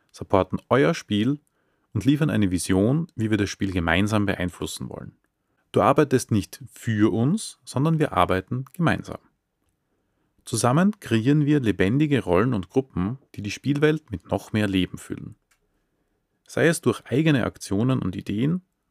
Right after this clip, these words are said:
oder auch durch mögliches Zusammenspiel mit unseren Fallen Großgruppen, die motivierte Personen zur Bereicherung ihres Plots wünschen. Sofern möglich und gewollt, versuchen wir selbst eine kleine Nebenrolle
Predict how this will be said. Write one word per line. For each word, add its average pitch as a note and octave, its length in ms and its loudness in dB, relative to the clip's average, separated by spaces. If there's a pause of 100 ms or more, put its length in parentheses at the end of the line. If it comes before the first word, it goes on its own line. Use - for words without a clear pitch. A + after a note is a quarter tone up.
(240)
oder E3 240 4
auch D3+ 160 2
durch G2 180 -4
mögliches F#2+ 480 0
Zusammenspiel A#2+ 960 -2
mit F#2+ 140 -2
unseren F#2 340 -2
Fallen F#2+ 420 -2
Großgruppen, B2 760 -2 (500)
die G2+ 60 0
motivierte A2 520 0
Personen F#2 600 -2
zur - 160 -10
Bereicherung G2 680 -2
ihres G2 300 -8
Plots - 360 -8
wünschen. - 420 -14 (960)
Sofern G#2 340 2
möglich G2+ 600 2
und G2+ 180 -4
gewollt, F2 560 0 (580)
versuchen A2+ 400 -2
wir G2 100 2
selbst F#2+ 440 0
eine G2+ 140 -2
kleine G#2 420 -2
Nebenrolle F2 640 0